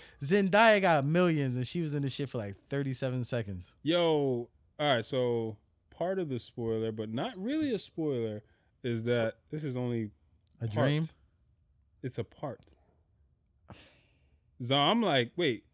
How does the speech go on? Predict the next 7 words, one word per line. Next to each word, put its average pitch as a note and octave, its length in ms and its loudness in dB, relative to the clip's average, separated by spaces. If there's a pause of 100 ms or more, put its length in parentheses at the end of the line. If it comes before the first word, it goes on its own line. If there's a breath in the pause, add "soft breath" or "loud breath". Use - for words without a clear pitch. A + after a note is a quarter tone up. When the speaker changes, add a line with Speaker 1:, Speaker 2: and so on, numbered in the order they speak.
(420)
Speaker 2:
the G#2+ 180 -6
original E3 520 -6
Doom B2 440 -4
didn't G2+ 280 -10
end A#2 220 -6
like A2+ 280 -10
that." D#3+ 300 -6